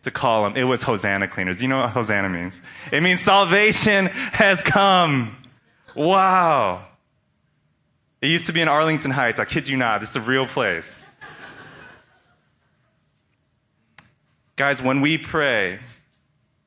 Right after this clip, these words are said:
and when we fight in prayer, both in perseverance and also in Kairos moments,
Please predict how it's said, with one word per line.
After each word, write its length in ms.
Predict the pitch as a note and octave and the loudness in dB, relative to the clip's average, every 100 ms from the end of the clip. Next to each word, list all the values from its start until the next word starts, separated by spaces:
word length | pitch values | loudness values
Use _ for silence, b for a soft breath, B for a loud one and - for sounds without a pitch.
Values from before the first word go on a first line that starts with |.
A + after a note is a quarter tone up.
| - | -16
and 100 | G#2 | -10
when 160 | G#2 G#2+ | -8 -4
we 120 | A#2+ | -4
fight 380 | - B2 C3 A2+ | -4 -2 -2 -4
in 120 | G2+ | -12
prayer, 680 | - B2 A2+ F#2+ D#2 E2 - _ _ _ _ _ _ _ _ _ _ _ _ _ _ | -12 -6 -4 -4 -6 -10 -20 _ _ _ _ _ _ _ _ _ _ _ _ _ _
both 220 | A2+ A2 | -4 -4
in 80 | G2+ | -6
perseverance 1120 | A#2 G2 F#2+ F2+ G#2+ B2+ D3 D#3 D3+ - - - _ _ _ _ _ _ _ _ _ | -8 -8 -8 -10 -6 -6 -6 -10 -16 -16 -18 -20 _ _ _ _ _ _ _ _ _
and 120 | G#2 | -12
also 540 | - A2+ A#2 - A2 G2+ - | -4 -2 -2 -4 -4 -6 -10
in 120 | G2+ | -16
Kairos 680 | - A#2 B2 A2+ G#2+ F#2+ - | -8 -4 -2 0 -2 -4 -4
moments, 760 | G#2 G#2+ F#2+ D#2 D#2 - - | -4 -2 -4 -10 -14 -18 -20